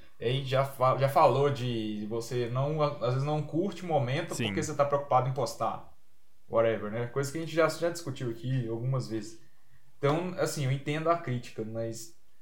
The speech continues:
Speaker 1: pro, igual você, como você falou, pra uma artista, ainda mais nos dias de hoje, né? Isso é mais que fundamental você ter uma presença na internet, no geral, não só no Instagram.
Speaker 2: Pois
Speaker 1: Instagram
Speaker 2: é,
Speaker 1: é uma
Speaker 2: e ela
Speaker 1: parte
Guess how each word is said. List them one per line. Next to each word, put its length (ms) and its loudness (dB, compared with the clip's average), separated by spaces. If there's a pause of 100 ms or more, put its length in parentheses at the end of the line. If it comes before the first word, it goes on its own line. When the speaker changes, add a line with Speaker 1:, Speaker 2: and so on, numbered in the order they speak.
(260)
Speaker 1:
pro, 220 4
igual 180 6
você, 180 0
como 220 0
você 100 -2
falou, 360 2
pra 100 -4
uma 140 6
artista, 460 -2
ainda 140 4
mais 220 2
nos 120 -4
dias 160 -2
de 80 -2
hoje, 300 2
né? 180 -4 (760)
Isso 120 -4
é 60 4
mais 300 4
que 60 -8
fundamental 640 2
você 100 -4
ter 60 -2
uma 100 0
presença 460 -2
na 80 0
internet, 520 2
no 60 -4
geral, 300 4
não 160 -2
só 120 0
no 60 0
Instagram. 380 -6 (340)
Speaker 2:
Pois 160 4
Speaker 1:
Instagram 220 8
Speaker 2:
é, 140 10
Speaker 1:
é 40 10
uma 180 6
Speaker 2:
e 40 4
ela 180 6
Speaker 1:
parte 340 0